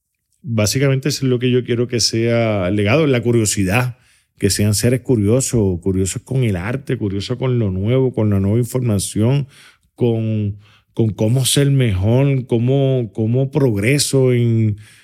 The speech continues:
en lo que sea una pasión, tú sabes, en tener un fucking sentido de vida, mano, que no quemen el tiempo. Loco, yo no, yo no recuerdo, dicen, yo creo que yo gasté una sola consola de juego para ti.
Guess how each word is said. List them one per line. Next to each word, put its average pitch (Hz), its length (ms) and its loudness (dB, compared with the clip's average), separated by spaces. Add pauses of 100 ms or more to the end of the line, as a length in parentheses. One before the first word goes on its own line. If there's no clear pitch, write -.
(140)
en 117 160 2
lo 110 140 2
que 101 100 -2
sea 120 220 0
una 139 200 2
pasión, 123 1040 2
tú 127 140 -8
sabes, 139 420 2
en 104 80 -4
tener 110 200 0
un 165 420 0
fucking 139 300 -2
sentido 170 440 -2
de 123 100 0
vida, 117 340 0
mano, 160 260 -4
que 110 140 -2
no 131 120 -4
quemen 190 280 -2
el 160 100 -2
tiempo. 107 400 -2 (1200)
Loco, 120 500 -2 (120)
yo 123 260 2
no, 175 340 0
yo 135 240 0
no 180 120 2
recuerdo, 196 420 0
dicen, 143 400 -4
yo 123 60 -4
creo 170 180 -2
que 180 100 2
yo 175 120 4
gasté 156 500 -2 (1200)
una 143 180 2
sola 156 240 2
consola 127 400 2
de 120 60 2
juego 104 260 2
para 87 220 -4
ti. - 180 -16